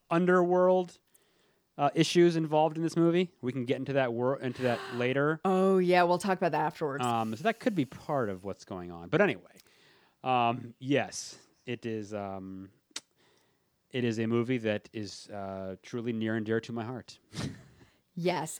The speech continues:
Speaker 2: I thoroughly enjoyed it.
Speaker 1: Yeah.
Speaker 2: Um, it's from nineteen seventy-four.
Speaker 1: Yes, it is old.
Speaker 2: It's, it's before we were both
Speaker 1: <laughs> Oh, yeah.
Speaker 2: born.
Speaker 1: Much before my time,
Speaker 2: Um,
Speaker 1: yes.
Speaker 2: I won't tell you how much before my time, but it is before my time.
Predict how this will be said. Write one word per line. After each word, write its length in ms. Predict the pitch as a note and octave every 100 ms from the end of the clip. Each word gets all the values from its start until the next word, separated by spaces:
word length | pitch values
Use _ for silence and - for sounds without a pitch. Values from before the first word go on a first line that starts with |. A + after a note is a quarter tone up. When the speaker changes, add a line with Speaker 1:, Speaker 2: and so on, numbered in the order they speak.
| -
Speaker 2:
I 540 | G3+ G3 G3+ G3+ G3+ G3+
thoroughly 680 | - - A#3+ A#3 A3+ F#3 E3+
enjoyed 460 | E3 D3+ D3+ D3
it. 240 | E3 G3 -
Speaker 1:
Yeah. 300 | C3 E3+ D#3+
Speaker 2:
Um, 180 | D#3+ -
it's 180 | G#3 G#3
from 220 | - G3
nineteen 340 | F#3 A#3+ B3 B3+
seventy-four. 1300 | B3 G#3+ G#3 F#3 - _ A3 C#4 A#3+ E3+ D#3+ E3 B3
Speaker 1:
Yes, 220 | C4+ -
it 100 | A#2+
is 140 | C#3
old. 160 | A2+ F#2+ _ - _ _ _ _ _ _ -
Speaker 2:
It's, 320 | F#3 F3 - -
it's 240 | F3+ E3+
before 580 | - - E3 - F3 F#3
we 180 | G#3 G3
were 180 | F3 E3
both 440 | E3 E3 G#3 - -
Speaker 1:
<laughs> 60 |
Oh, 180 | F3+ E3+
yeah. 320 | B2+ D#3 E3+
Speaker 2:
born. 200 | G#3+ D4
Speaker 1:
Much 220 | C3+ C3+ -
before 260 | C3 A#2+
my 160 | G#2+ G#2+
time, 280 | A2 A2+ D#3+
Speaker 2:
Um, 200 | F3 E3+
Speaker 1:
yes. 80 | - - G3
Speaker 2:
I 160 | G3
won't 240 | A3 A3+ A3+
tell 180 | A#3 G#3+
you 140 | G#3+
how 280 | G3+ G3 G3+
much 280 | G#3 G#3+ -
before 340 | G#3 - F#3+ F#3
my 160 | F3+
time, 400 | E3+ F3+ E3+ F3+
but 140 | F#3 F3+
it 100 | F3+
is 160 | G3+ G3
before 460 | A3+ A3+ A3 G#3+
my 220 | A3 G#3 A3+
time. 640 | A3+ G3 F#3 F3+ B3